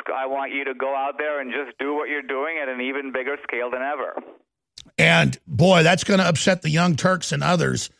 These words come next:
Speaker 2: who would, in, in debates with you, defend Hillary and all her crimes, but say you're a criminal and have the audience hiss at you. I mean, these people are incredible,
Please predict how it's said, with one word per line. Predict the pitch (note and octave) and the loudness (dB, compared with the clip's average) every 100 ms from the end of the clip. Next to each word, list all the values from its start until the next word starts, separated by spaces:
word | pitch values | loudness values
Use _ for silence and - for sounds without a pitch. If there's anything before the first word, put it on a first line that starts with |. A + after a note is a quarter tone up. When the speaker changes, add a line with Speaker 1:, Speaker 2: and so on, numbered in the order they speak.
| _ - | _ 2
Speaker 2:
who | F#3 | 4
would, | F3 D#3+ C#3+ | 4 2 -4
in, | E3 E3 D#3 - - | -4 -2 -2 -2 0
in | E3 | 0
debates | C3 E3+ G#3 - | 4 4 2 2
with | C3+ | 2
you, | C#3+ C#3+ - | 2 2 0
defend | A2+ C#3 - G#3+ A3+ A#3+ A#3+ A#3 _ _ _ | -2 -2 0 2 4 4 2 -2 _ _ _
Hillary | - A3+ A#3 G3+ | 2 4 4 4
and | F#3 | 4
all | F#3+ | 4
her | F3+ F3+ | 2 0
crimes, | G#3 G#3 G3+ C#3 | 0 2 2 0
but | F3 | -2
say | - G#3+ F#3 | 0 2 2
you're | D#3 A#3+ | 4 4
a | G#3 | 2
criminal | - A#3 A3+ F#3+ F3 - - | 2 4 6 6 4 0 -8
and | - E3 | -2 2
have | G3+ F3+ | 2 2
the | E3+ | 2
audience | F#3 G#3+ G3+ D#3+ | 2 4 2 0
hiss | - - C#4 - | -2 0 2 0
at | E3 | -4
you. | D3 C#3+ C#3 C#3+ - _ _ - | -2 -2 0 -2 -6 _ _ -2
I | F3 | 2
mean, | F#3 | 4
these | C4+ | 2
people | - A#3 F3 G3+ - | 2 2 4 2 4
are | G3 G3+ | 4 4
incredible, | - F3+ E3+ - - A3 B3 B3+ E3+ C#3+ C3+ | 2 -2 -2 -6 -2 4 6 6 6 4 2